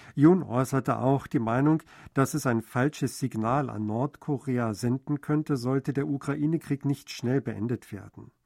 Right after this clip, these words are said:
Wenn dieser Konflikt nicht schnell gelöst werde, könnte dies eine Botschaft an Nordkorea sein, dass die internationale Gemeinschaft auf einen Akt der Invasion nicht mit angemessenen Sanktionen oder Strafen reagieren könnte.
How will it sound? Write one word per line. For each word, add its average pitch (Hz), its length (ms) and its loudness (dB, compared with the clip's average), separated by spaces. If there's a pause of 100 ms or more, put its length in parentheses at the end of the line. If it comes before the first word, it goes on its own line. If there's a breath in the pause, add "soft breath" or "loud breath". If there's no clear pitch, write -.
(720 loud breath)
Wenn 131 300 2
dieser 127 260 0
Konflikt 139 480 -2
nicht 123 260 0
schnell 120 220 -2
gelöst 120 520 0
werde, 156 320 0 (260 loud breath)
könnte 156 280 2
dies 139 180 -2
eine 135 200 2
Botschaft 131 580 0
an 107 140 -2
Nordkorea 131 640 -2
sein, 123 280 -2
dass 117 180 -4
die 147 100 -2
internationale 123 880 0
Gemeinschaft 135 680 -2 (380 loud breath)
auf - 180 -4
einen 131 300 -2
Akt 127 240 -6
der 139 120 -2
Invasion 131 540 0
nicht 143 280 -2
mit 185 100 -2
angemessenen 127 800 0
Sanktionen 123 720 0
oder 113 240 -4
Strafen 113 560 -4
reagieren 104 600 -6
könnte. 120 440 -18